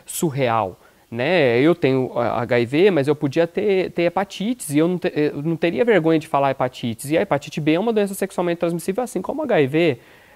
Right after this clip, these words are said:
né? Então, assim, é muito importante a gente quebrar esse tabu, é muito importante a gente ir pra, pra, pra internet, pra, a gente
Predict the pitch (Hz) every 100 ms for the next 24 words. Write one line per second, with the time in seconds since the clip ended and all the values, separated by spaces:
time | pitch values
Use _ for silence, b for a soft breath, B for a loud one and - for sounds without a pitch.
0 | - 123 165 208 B B 147 139 175 190
1 | - 180 170 170 233 240 208 170 185 180
2 | 175 - 220 214 151 170 170 151 135 113
3 | 110 110 131 202 214 196 170 180 185 180
4 | 185 - 208 180 208 B B B - 135
5 | 127 120 - 120 110 107 101 131 123 117
6 | 101 107 151 165 139 - 117 120 123 139
7 | 147